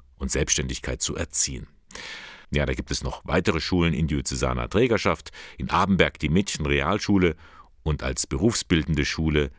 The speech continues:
die Maria Ward Fachakademie für Sozialpädagogik in Eichstätt. Aber Moment, ich höre ja schon direkt euer Stirne runzeln.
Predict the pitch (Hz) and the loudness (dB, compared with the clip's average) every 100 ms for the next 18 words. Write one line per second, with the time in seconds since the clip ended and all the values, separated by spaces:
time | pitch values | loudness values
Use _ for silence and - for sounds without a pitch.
0 | - - - 95 95 80 82 71 73 - | -20 -12 -2 2 4 4 0 2 0 0
1 | 73 65 53 - 67 65 64 - 80 90 | 0 0 -2 -2 -2 -2 -2 -2 0 0
2 | - 64 64 69 64 62 58 60 - - | 0 -2 -2 -4 -2 -4 -6 -8 -12 -16
3 | - 80 - 64 - - - - - - | -6 -6 -4 -6 -6 -8 -12 -16 -20 -20
4 | - - - - - _ _ 82 82 85 | -16 -16 -16 -20 -20 _ _ -2 2 0
5 | 80 - 65 69 67 62 60 - 55 - | 0 -4 -2 0 0 -2 -4 -6 -10 -12
6 | - - - 98 113 90 58 55 - 64 | -20 -18 -2 4 4 4 0 -4 -4 -4
7 | 62 60 - 65 60 - - 78 76 64 | -4 -4 -4 -2 -2 -2 0 2 2 2
8 | 71 80 80 69 | 2 2 2 0